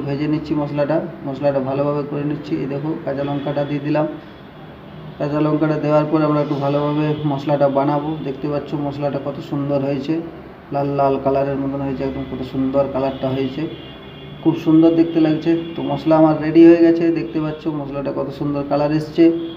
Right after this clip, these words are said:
মশলা আমার ready। এরপরে আমরা সেদ্ধ করা আলু দিয়ে দিলাম মশলার সাথে, সেদ্ধ করা ছিল আলুগুলো, দেখতে পাচ্ছ। তো আলু সেদ্ধগুলো দিয়ে দিলাম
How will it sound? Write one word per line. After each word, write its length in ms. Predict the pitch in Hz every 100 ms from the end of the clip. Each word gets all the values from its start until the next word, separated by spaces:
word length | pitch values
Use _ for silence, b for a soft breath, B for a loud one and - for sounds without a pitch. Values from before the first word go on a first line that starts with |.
| - -
মশলা 260 | 139 135 151
আমার 220 | 151 143
ready। 320 | 165 185 202 190 - - -
এরপরে 340 | 151 165 165 165
আমরা 180 | 160
সেদ্ধ 320 | 160 160 143 160
করা 260 | 156 151
আলু 400 | 147 147 160 170 170 - 135
দিয়ে 120 | 147
দিলাম 320 | 147 151 156 - 139
মশলার 240 | 135 143
সাথে, 320 | 139 143 147 156 - - - - - -
সেদ্ধ 240 | 143 131
করা 220 | 156 156
ছিল 180 | 151 160
আলুগুলো, 440 | 151 143 147 147 165 - 131
দেখতে 220 | 135 143
পাচ্ছ। 240 | 139 - 156 151 - - - - - - - - -
তো 60 |
আলু 180 | 151 165
সেদ্ধগুলো 760 | 165 170 170 175 170 170 170 170 -
দিয়ে 140 | 160 170
দিলাম 340 | 170 175 185